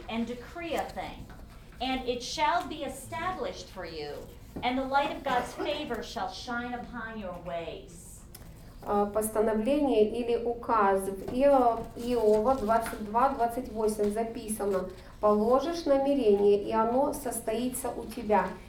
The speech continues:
Speaker 2: и над путями твоими будет сиять свет».
Speaker 1: A decree has legal authority
Speaker 2: Итак,
Speaker 1: to
Speaker 2: указ,
Speaker 1: perform that word.
Speaker 2: он несет юридическую силу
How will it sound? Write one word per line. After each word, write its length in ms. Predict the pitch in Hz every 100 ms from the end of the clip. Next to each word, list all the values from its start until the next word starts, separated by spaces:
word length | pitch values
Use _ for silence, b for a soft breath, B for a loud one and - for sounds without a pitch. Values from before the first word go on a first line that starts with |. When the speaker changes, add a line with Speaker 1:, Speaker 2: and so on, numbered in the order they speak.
| 202
Speaker 2:
и 60 |
над 280 | 214 240 -
путями 460 | 247 262 247 233 214
твоими 460 | 208 214 285 320
будет 520 | 208 214 240 254 294 302
сиять 540 | - 214 214 214 214 - -
свет». 280 | 214 214 - - - - - - - - - - - - B B B -
Speaker 1:
A 100 | 208 190
decree 760 | 233 233 277 294 226 190 190 - - -
has 240 | 233 262 254 - - 208
legal 520 | 226 277 240 311 -
authority 840 | 262 - 247 240 202 160 - 117 - - B B B
Speaker 2:
Итак, 340 | 220 214 226 226
Speaker 1:
to 140 | 262
Speaker 2:
указ, 320 | 262 262 294
Speaker 1:
perform 100 | 247
that 180 | 208 -
word. 180 | 170 143
Speaker 2:
он 240 | 233 254 247
несет 480 | 247 - 285 285 214
юридическую 1040 | 214 226 220 220 277 285 262 - 247 220
силу 800 | 220 - 294 330 294 220 214